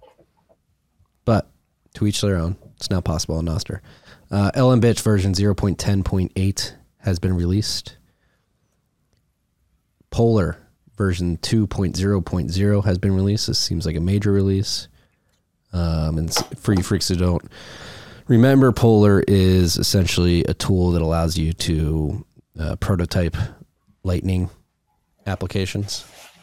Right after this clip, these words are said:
Uh, it's from our good friend Jamal, uh, at Lightning Labs. Uh, and this major release adds support for t-, Taro, Taproot Asset Protocol daemon. Um, so if you're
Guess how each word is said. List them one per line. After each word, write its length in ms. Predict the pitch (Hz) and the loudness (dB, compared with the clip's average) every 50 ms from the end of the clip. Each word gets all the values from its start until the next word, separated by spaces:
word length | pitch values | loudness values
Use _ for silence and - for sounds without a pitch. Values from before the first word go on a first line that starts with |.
| _ - - - - | _ -20 -20 -12 -8
Uh, 220 | 90 85 85 82 82 | -6 -6 -6 -6 -6
it's 100 | - - | -8 -6
from 120 | - 95 85 | -6 -4 -4
our 80 | 80 | -4
good 140 | 82 87 80 | -4 -6 -6
friend 280 | - 92 90 85 85 82 | -4 -4 -4 -2 -2 -4
Jamal, 480 | 92 92 87 85 87 87 85 95 - _ - - _ - - - - - - - - - - _ _ _ _ _ _ _ _ - | -4 -2 -2 -2 -2 -2 -2 -4 -8 _ -20 -20 _ -20 -20 -20 -20 -20 -20 -20 -20 -20 -20 _ _ _ _ _ _ _ _ -4
uh, 220 | 92 85 85 85 | -2 -2 -2 0
at 160 | - 95 - - | -2 -2 -2 -2
Lightning 480 | 90 90 85 73 85 90 87 82 82 - - | -2 -2 -2 -2 -2 -2 -2 -4 -6 -8 -10
Labs. 600 | - 90 90 87 87 87 87 87 87 - - - - - - - | -8 -4 -4 -2 -2 -2 -2 -2 -4 -4 -6 -8 -10 -12 -8 -4
Uh, 180 | 90 90 85 85 | -2 -2 0 0
and 80 | 85 90 | 0 -2
this 120 | 92 - | -2 -2
major 200 | 95 92 85 87 | -2 -2 -2 -2
release 340 | 82 87 92 87 85 - - - | -2 -2 -2 -2 -2 -4 -4 -4
adds 220 | - 90 87 - | -4 -4 -2 -4
support 360 | - - - - 95 90 82 | -6 -6 -6 -4 -4 -4 -4
for 320 | - - - 87 85 80 78 | -6 -6 -4 -4 -4 -4 -6
t-, 180 | - - - _ _ _ _ | -8 -12 -18 _ _ _ _
Taro, 560 | - - 101 92 85 80 87 - - 92 - _ _ _ _ _ _ _ _ _ _ _ _ _ _ _ _ | -8 -4 -4 -2 -2 -2 -4 -4 -4 -6 -8 _ _ _ _ _ _ _ _ _ _ _ _ _ _ _ _
Taproot 320 | - 95 85 - - 78 - | -6 -6 -4 -4 -4 -4 -2
Asset 300 | 80 82 80 - - - | -2 -2 -4 -4 -6 -6
Protocol 360 | - - - - - - - | -6 -6 -6 -6 -6 -6 -6
daemon. 380 | - - - - - - - - _ _ _ _ _ _ _ | -6 -6 -6 -4 -6 -6 -8 -10 _ _ _ _ _ _ _
Um, 560 | - - - 50 - - - - - - - - _ _ _ _ _ _ _ _ _ _ _ _ _ _ _ _ _ - - - _ _ - - - _ - - - _ - _ _ - - _ _ _ _ _ _ _ _ _ _ _ - _ _ _ _ _ _ _ | -10 -8 -6 -4 -4 -4 -6 -6 -8 -10 -12 -14 _ _ _ _ _ _ _ _ _ _ _ _ _ _ _ _ _ -20 -20 -20 _ _ -20 -20 -20 _ -20 -20 -20 _ -20 _ _ -20 -20 _ _ _ _ _ _ _ _ _ _ _ -20 _ _ _ _ _ _ _
so 140 | _ - - | _ -8 -8
if 80 | - - | -6 -6
you're 240 | - 78 80 - | -6 -6 -6 -6